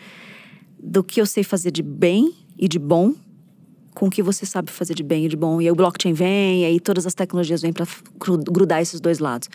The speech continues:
Parece meio efêmero, mas é por onde as coisas vão caminhar, entendeu? A gente vai ter menos excessos. Tem muito excesso na economia dura. A gente, a gente compra muita coisa que a gente não precisa. Esse consumismo que a gente tá tendo,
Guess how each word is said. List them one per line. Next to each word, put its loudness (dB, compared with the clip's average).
Parece 2
meio 4
efêmero, 4
mas 4
é 0
por 0
onde 2
as -2
coisas 0
vão 0
caminhar, 2
entendeu? 0
A 4
gente -4
vai 2
ter 0
menos 2
excessos. -4
Tem 0
muito 4
excesso 0
na -2
economia 0
dura. -4
A -6
gente, -6
a 0
gente -6
compra 2
muita 2
coisa 0
que -6
a -2
gente -6
não -2
precisa. -2
Esse -2
consumismo 2
que -2
a 2
gente -2
tá -2
tendo, 2